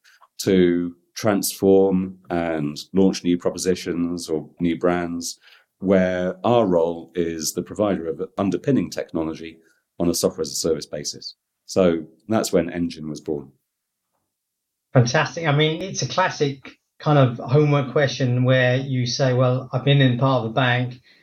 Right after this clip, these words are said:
Speaker 2: and there's this fight between business and technology. If you were to start again, what would you do differently?" And yes, you know, in today's age, you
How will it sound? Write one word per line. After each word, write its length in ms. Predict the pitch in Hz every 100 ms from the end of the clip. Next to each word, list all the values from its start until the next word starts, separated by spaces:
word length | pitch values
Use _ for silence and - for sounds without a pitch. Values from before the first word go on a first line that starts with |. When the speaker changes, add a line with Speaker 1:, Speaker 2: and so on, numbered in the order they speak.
| _ _ _
Speaker 2:
and 180 | 147 135
there's 140 | 131 123
this 200 | 123 -
fight 220 | 156 131
between 380 | 110 143 127 117
business 340 | 135 127 117
and 120 | 120
technology. 880 | 139 135 135 139 117 123 120 117 - - -
If 120 | 135
you 120 | 147
were 60 | 139
to 80 | 135
start 420 | - 147 135 123
again, 580 | 143 131 113 110 110 - _ -
what 160 | 151
would 120 | 135 131
you 140 | 123
do 160 | 127 120
differently?" 840 | 151 143 139 131 117 117 120 - _ _ -
And 340 | 127 120 120
yes, 460 | 131 143 120 - -
you 140 | 151
know, 260 | 135 117 123
in 180 | 160 135
today's 400 | 127 143 143 127
age, 260 | 127 123 120
you 220 | 127